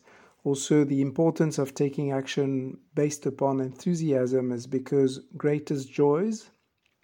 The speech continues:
are happening right now, and things that happen in the future might not happen at all. Greatest joys are happening right now, and things that happen in the future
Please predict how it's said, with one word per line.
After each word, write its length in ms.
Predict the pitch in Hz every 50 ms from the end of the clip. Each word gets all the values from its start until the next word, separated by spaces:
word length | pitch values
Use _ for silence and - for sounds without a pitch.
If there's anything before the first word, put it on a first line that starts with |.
| _ - _
are 140 | - 135 127
happening 540 | 117 104 151 160 156 - 160 143 143 135 135
right 280 | 131 131 135 135 131 -
now, 380 | 139 120 113 127 147 170 180 - _ _ _ _ _ _ _ _ _
and 160 | 151 139 135
things 360 | - - 170 165 160 147 139 139
that 160 | 139 131 113
happen 460 | 98 135 156 151 - - 156 147 147
in 120 | 139 135
the 80 | 135 131
future 640 | 131 - - 180 165 - - - 131 135 147 143 143 - _ _
might 300 | - 131 131 135 135 143
not 180 | 139 135 135 135
happen 420 | - - 143 131 - 139 135 131
at 220 | 127 127 127 -
all. 240 | 139 143 131 135 135 - _ _ _ _ _ _ _ _ _ _ _ _ _ _ _
Greatest 500 | - 139 139 143 139 - 147 135 135 -
joys 560 | - 143 135 135 139 139 151 170 165 - - _ _ -
are 160 | - - 123
happening 680 | 113 131 143 139 - 143 139 139 139 135 135 131 135 - -
right 400 | - - 127 131 143 147 147 147
now, 380 | - 127 120 117 131 151 156 - _ _ _ _ _ _ _ _ _
and 160 | 147 135 -
things 340 | - - 147 147 143 143 -
that 160 | - 127 120
happen 400 | 123 127 139 139 - - 143 135
in 120 | 135 131 131
the 60 | 123
future 600 | 120 - - 151 135 - - 135 131 123 -